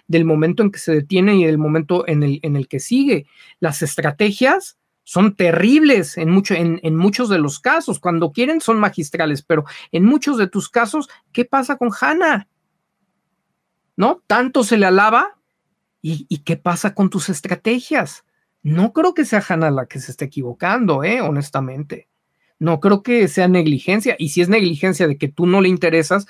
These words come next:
pues ¿dónde están tus jefes nuevamente, no? Para generar ese equilibrio. ¿Dónde está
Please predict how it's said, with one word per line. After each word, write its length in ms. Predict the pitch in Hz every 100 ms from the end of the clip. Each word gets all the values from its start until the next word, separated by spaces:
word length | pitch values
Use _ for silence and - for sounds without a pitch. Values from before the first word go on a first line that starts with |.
| - - _
pues 160 | 143 131
¿dónde 180 | 139
están 200 | 160 165
tus 180 | 156 143
jefes 380 | - 208 202 156
nuevamente, 680 | 160 165 170 240 277 202 151
no? 260 | 143 233
Para 200 | - 156
generar 260 | 139 147 151
ese 180 | 156 151
equilibrio. 500 | 143 143 208 196 160 - - - -
¿Dónde 340 | 147 156 170
está 420 | 190 - 185 202